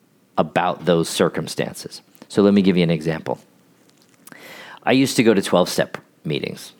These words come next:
all the time. Each week, uh, I, you know, I would get together with, uh, a group of men at a designated place at a designated time, and sometimes, uh, you know, sometimes you'd miss, but for the most part, every week for maybe five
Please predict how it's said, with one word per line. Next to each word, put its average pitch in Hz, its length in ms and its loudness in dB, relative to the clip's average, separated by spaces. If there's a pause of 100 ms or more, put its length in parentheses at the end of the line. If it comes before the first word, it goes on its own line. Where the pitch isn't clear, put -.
(200)
all 76 120 -4
the - 80 -12
time. - 280 -14
Each 101 280 0
week, 87 360 2 (240)
uh, 69 360 -6
I, - 100 -6
you - 180 -8
know, 76 80 -4
I 76 100 -6
would 85 140 -8
get 78 120 0
together 80 360 2
with, 78 240 -2 (480)
uh, - 200 -8
a 85 100 -6
group 101 220 0
of 117 120 2
men 90 420 0 (380)
at 73 100 -4
a 76 60 -4
designated 87 560 0
place 85 340 0
at - 80 -6
a - 40 -14
designated 85 540 0
time, 80 360 -2
and 76 120 -6
sometimes, 87 520 -4
uh, - 260 -20
you 80 220 -8
know, 67 180 -8 (240)
sometimes 87 400 -6
you'd 92 120 0
miss, 78 420 0
but - 320 0
for - 140 -4
the 151 80 2
most 247 280 0
part, - 320 0 (320)
every 170 300 0
week 92 560 0 (1600)
for 80 280 -2 (120)
maybe 98 240 0
five 85 480 0